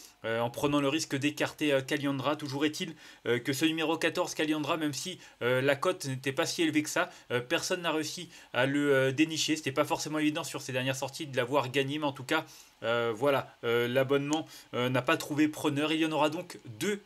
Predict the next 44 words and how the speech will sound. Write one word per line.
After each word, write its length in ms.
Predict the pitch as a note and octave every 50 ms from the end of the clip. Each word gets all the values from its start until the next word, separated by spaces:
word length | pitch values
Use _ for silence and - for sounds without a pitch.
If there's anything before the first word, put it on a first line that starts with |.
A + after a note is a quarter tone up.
| _ -
euh, 80 | A#2
dimanche 400 | A2+ - C#3 E3 E3 E3 E3 -
prochain. 300 | - - D#3+ D3 - E3+
Ce 120 | D#3 C#3+ C3+
sera 180 | C3 - D3+
la 100 | C#3+ C#3
clôture, 440 | C3 C#3+ D#3 D3+ D3 - E3+ E3 D#3+ - - - - - -
euh, 80 | A#2 A#2
du, 280 | G#2+ B2+ D3+ D#3 D3+
euh, 220 | C#3 C3 B2+ B2+ A#2+
G 200 | A2+ A#2 D3 D#3
N 180 | D3+ D3 C#3
T, 240 | C3 C3+ E3 D#3+ D#3 - - - - - - -
euh, 240 | A2 A2+ A#2+ A#2 A2+
qui 220 | - - - C#3+ B2
sera 220 | - - D3 C#3+
support 340 | C3+ - C#3+ C3 - C#3 C3+
de 80 | C3+
quintet, 320 | C3+ C#3 D3 C3+ - D#3 D3+
je 80 | C3+
l'espère 380 | C3+ C3 B2+ B2+ - D#3 C#3+ B2
en 60 | B2
tout 120 | B2+ C3 B2
cas, 300 | - D3+ C#3+ C#3 B2+ A#2+
s'il 180 | - - A#2+
y 60 | B2+
a 60 | B2+ B2
suffisamment 460 | - - C#3 B2+ A#2 C3 B2 C3 C3
de 60 | C3
partants. 300 | C3+ C3 - - D3 D3
Donc 240 | C3 A#2+ A#2 - - - - - - -
on 80 | G#2+ A#2+
devra 220 | A#2+ A2+ A2 B2
avoir 160 | A#2+ C3 B2 B2+
en 60 | B2+
tout 100 | C3 C3
cas, 220 | - D#3 D3+ - - - - - A#2
euh, 100 | - -
un 120 | - - C#3
quintet 320 | - - D4+ D4+ D#3 D3+
de 100 | D3+ C#4
qualité 480 | C3 - E3 D#3+ D3+ D3+ D3+ - E3+ D#3
dimanche 380 | B2+ C3+ C#3 C#3+ C#3 C3+ - -
prochain. 540 | - - C3+ C3+ C3 - - D3 D#3 E3